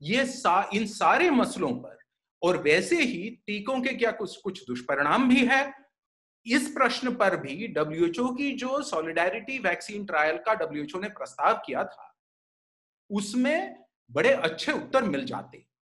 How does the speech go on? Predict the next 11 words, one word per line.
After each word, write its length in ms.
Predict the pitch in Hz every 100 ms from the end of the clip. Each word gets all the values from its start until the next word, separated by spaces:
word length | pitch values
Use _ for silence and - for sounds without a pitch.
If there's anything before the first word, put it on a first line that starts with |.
| _ 123
जो 180 | 233
कि 260 | 240 277 -
आज 300 | 165 208 262
बिल्कुल 500 | 180 185 233 320 285
टुकड़ों 400 | - 247 269 277
टुकड़ों 340 | 269 247 233 233
में, 260 | 226 285 302 294
अ, 600 | 233 - 208 208 202 202 196 185 180 202 190 196 190 196 190 _ _ _ 165 160 160
हमारे 300 | 180 180 180
सामने 380 | 175 156 156
आएंगे। 460 | 135 131 240 269 285